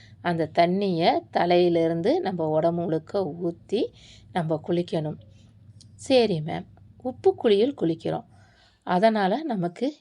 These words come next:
என்ன நன்மை?" அப்படின்னு கேட்டிங்கன்னா, நம்ம தசையில வலியெல்லாம் இருக்குமே, அந்த வலியெல்லாம் நீங்கிரும். தோல் நோயை தீர்க்கும்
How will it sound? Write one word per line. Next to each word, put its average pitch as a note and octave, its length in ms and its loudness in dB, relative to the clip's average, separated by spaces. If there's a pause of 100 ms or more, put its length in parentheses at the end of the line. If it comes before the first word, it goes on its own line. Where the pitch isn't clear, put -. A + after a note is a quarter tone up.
என்ன G#3+ 360 -2
நன்மை?" E3 680 -2
அப்படின்னு E3 420 -4
கேட்டிங்கன்னா, D#3 720 -6 (1500)
நம்ம F#3+ 260 6
தசையில G3 720 2
வலியெல்லாம் G3+ 520 4
இருக்குமே, E3 560 -2 (100)
அந்த F3+ 180 -2
வலியெல்லாம் F3+ 680 4
நீங்கிரும். D#3 640 -2 (760)
தோல் A#3+ 360 6
நோயை F#3+ 400 4
தீர்க்கும் D#3+ 640 -4